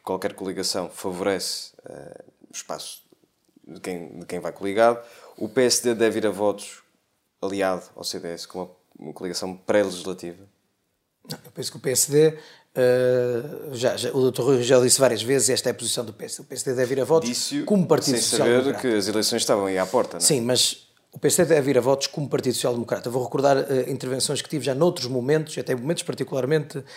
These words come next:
Speaker 2: periclitantes dos equilíbrios políticos. Nós, com a, a, a multiplicidade de partidos representados no Parlamento, temos nós, Portugal, nós portugueses, e portanto os principais partidos, que ter a consciência que, eh, cada vez mais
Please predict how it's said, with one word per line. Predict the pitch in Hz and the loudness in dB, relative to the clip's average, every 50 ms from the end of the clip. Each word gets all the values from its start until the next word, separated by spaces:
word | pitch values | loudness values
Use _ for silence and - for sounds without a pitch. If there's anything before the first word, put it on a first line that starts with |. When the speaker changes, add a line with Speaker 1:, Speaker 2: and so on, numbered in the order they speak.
| - - - _ _ | -20 -20 -20 _ _
Speaker 2:
periclitantes | - 165 147 139 - 147 139 131 - 160 151 143 - - | 2 2 2 4 4 2 2 6 6 6 6 6 2 -2
dos | 139 120 | -2 -2
equilíbrios | 131 - - 143 139 120 - - | -2 0 0 -2 -2 -2 -4 -8
políticos. | - 135 117 107 - - - - - - _ _ - - - - _ _ _ _ | -10 -10 -10 -10 -12 -14 -16 -16 -20 -20 _ _ -20 -20 -20 -20 _ _ _ _
Nós, | - 139 147 160 175 165 - - - - - | 0 4 4 6 6 4 2 0 -4 -6 -4
com | - 156 139 135 - | -2 0 0 0 0
a, | - 143 131 117 - - 139 127 123 113 113 110 104 104 - _ _ _ _ _ - | 0 0 0 0 -2 0 0 0 0 0 -2 -6 -10 -14 -18 _ _ _ _ _ -4
a, | |
a | 131 | -2
multiplicidade | 139 170 202 175 175 170 - - 139 - 147 135 131 131 127 123 117 135 | 0 2 2 2 0 -2 -4 -4 -6 -6 -2 2 2 2 2 2 -2 -8
de | - 127 131 | -4 -4 -4
partidos | 135 - 139 120 - 151 131 117 117 - - | 0 0 -2 -2 0 -2 -4 -4 -4 -8 -8
representados | - - 131 127 139 123 131 120 110 127 117 - | -8 -8 -8 -6 -2 -2 -2 -2 -2 -4 -4 -4
no | 123 | -6
Parlamento, | 110 - 127 123 117 120 135 139 135 139 - - - | -4 -4 -4 -2 -2 -2 -4 -4 -6 -8 -12 -6 0
temos | - 147 147 139 - | 0 0 0 0 -4
nós, | - 135 127 131 127 | -2 -2 -2 -2 -2
Portugal, | - - _ - _ _ - - 147 131 131 147 170 220 233 | -6 -12 _ -20 _ _ 0 4 6 8 8 6 4 2 -4
nós | 175 131 117 | -6 -6 -6
portugueses, | - - - - 113 127 143 151 147 - | -6 -10 -12 -4 0 0 2 2 0 -4
e | 127 | -6
portanto | 117 - - 147 - | -10 -10 -12 -14 -14
os | - - | -14 -14
principais | - - 123 - - 127 - 175 - | -12 -8 -8 -8 -8 -8 -10 -12 -12
partidos, | - - 175 - - 170 151 151 - - - - - - - _ _ | -10 -10 -6 -4 -2 -2 -2 -4 -10 -18 -20 -20 -20 -20 -20 _ _
que | - - | -14 -2
ter | - 160 127 | 0 2 2
a | 127 | 2
consciência | - 165 - - 165 170 170 170 - 160 | 2 0 0 2 0 2 2 2 0 -2
que, | - - 175 165 165 170 170 - - - _ _ _ | -2 -2 0 0 0 0 -2 -6 -14 -20 _ _ _
eh, | 156 147 | -4 -2
cada | 139 - 202 180 170 | 4 6 8 8 8
vez | 160 135 160 160 131 | 8 8 6 4 6
mais | 147 143 143 156 160 156 - - | 4 4 4 4 2 -2 -6 -10